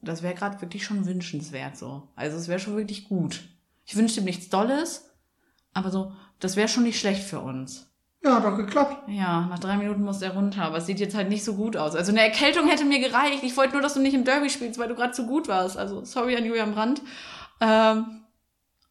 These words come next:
Speaker 1: aber
Speaker 2: Wenn der nicht geradeaus laufen kann, der Bengel.
Speaker 1: Ja. Ja.
Speaker 2: Ja, ist auch so.
Speaker 1: Ja, ich wünsch halt keinem eine Verletzung oder so. Es tut mir halt auch leid, besonders weil, ah, der war ja wirklich grad,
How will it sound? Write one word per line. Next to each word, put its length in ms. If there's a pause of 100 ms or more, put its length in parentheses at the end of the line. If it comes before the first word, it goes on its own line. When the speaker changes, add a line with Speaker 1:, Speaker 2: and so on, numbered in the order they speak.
(160)
Speaker 1:
aber 280
Speaker 2:
Wenn 60
der 140
nicht 200
geradeaus 500
laufen 420
kann, 260
der 240 (120)
Bengel. 520 (1120)
Speaker 1:
Ja. 840 (960)
Ja. 640 (320)
Speaker 2:
Ja, 240
ist 220
auch 160
so. 420
Speaker 1:
Ja, 580
ich 140
wünsch 220
halt 160
keinem 220
eine 120
Verletzung 480
oder 160
so. 120
Es 100
tut 160
mir 80
halt 120
auch 120
leid, 320
besonders 340
weil, 160 (520)
ah, 200
der 140
war 80
ja 160
wirklich 240
grad, 240